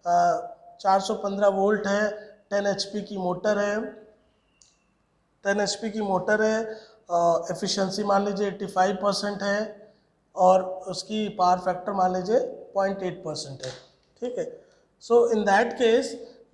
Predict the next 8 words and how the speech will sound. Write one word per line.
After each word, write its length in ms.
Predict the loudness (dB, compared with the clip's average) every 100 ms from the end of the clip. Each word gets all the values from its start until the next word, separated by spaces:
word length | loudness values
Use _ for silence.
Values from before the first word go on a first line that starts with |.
| 2
your 180 | 4 4 0 -6 0
current 320 | 4 4 2 -2 -10 -16 -20 _ _ _ _ _ _ _ _ _ 0
or 120 | 4 4
full 280 | 2 2 4
load 160 | 4 4
current 320 | 2 2 0 0 0
will 140 | 0 -2
be, 100 | -4